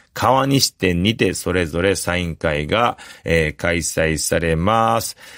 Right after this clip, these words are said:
えー、このサイン会、整理券が必要となります。えー、各、うー、店舗さんでですね、整理券をですね、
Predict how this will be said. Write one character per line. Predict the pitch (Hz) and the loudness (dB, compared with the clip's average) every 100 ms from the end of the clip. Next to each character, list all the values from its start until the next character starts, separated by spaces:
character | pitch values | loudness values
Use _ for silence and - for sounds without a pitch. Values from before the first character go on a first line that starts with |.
| - | -4
え | 131 131 127 123 | 2 4 4 2
ー、 | |
こ | 120 | 0
の | 180 | -2
サ | 156 175 | 0 0
イ | |
ン | 165 | 0
会、 | 165 156 | 0 0
整 | - 170 | 2 2
理 | 196 | 2
券 | - 151 | 2 4
が | 104 | 2
必 | - - | 0 2
要 | 107 | 2
と | 101 101 | 4 2
な | 95 92 | 2 0
り | 95 | 0
ま | 101 | 0
す。 | 95 95 | 2 2
え | 85 90 87 85 85 82 82 | 2 4 4 4 2 2 0
ー、 | |
各、 | - 107 - 95 | -2 -6 -2 2
う | 101 90 90 85 82 82 80 | 4 4 4 2 2 0 -2
ー、 | |
店 | 78 92 87 | -2 -2 -2
舗 | 78 | -2
さ | 82 87 | -2 0
ん | 85 | 0
で | 82 | 0
で | 73 | -2
す | - | -4
ね、 | 80 | -4
整 | 80 85 85 | -2 0 0
理 | 80 | -2
券 | 78 73 | -4 -6
を | |
で | 65 | -8
す | - | -8
ね、 | 80 78 | -4 -4